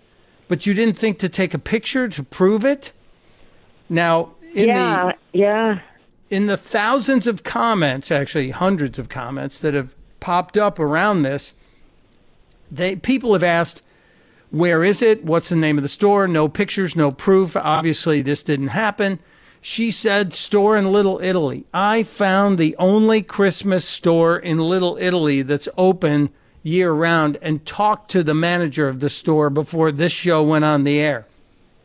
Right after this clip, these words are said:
Speaker 1: She, according to
Speaker 2: Wow.
Speaker 1: what the manager told me,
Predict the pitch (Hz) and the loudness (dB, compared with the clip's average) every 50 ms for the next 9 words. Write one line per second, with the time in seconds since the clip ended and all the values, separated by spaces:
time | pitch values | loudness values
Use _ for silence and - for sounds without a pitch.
0 | _ _ _ _ _ _ _ _ _ - _ - - _ _ - - - 208 220 | _ _ _ _ _ _ _ _ _ -20 _ -20 -20 _ _ -14 -8 -2 0 0
1 | 220 226 220 214 202 180 - - - 151 143 - - 214 233 233 226 226 208 - | 2 2 0 0 -2 -2 -4 -6 -6 -6 -4 -2 2 2 2 2 2 0 0 0
2 | - 190 185 170 165 160 247 277 262 180 160 165 160 - 180 160 180 202 233 226 | 0 0 0 2 2 0 0 0 0 0 0 0 0 -2 -2 0 0 0 0 0
3 | 185 - 175 147 120 - 156 135 131 131 131 131 127 - | 0 -2 -2 -4 -2 0 0 0 0 0 -2 -2 -4 -8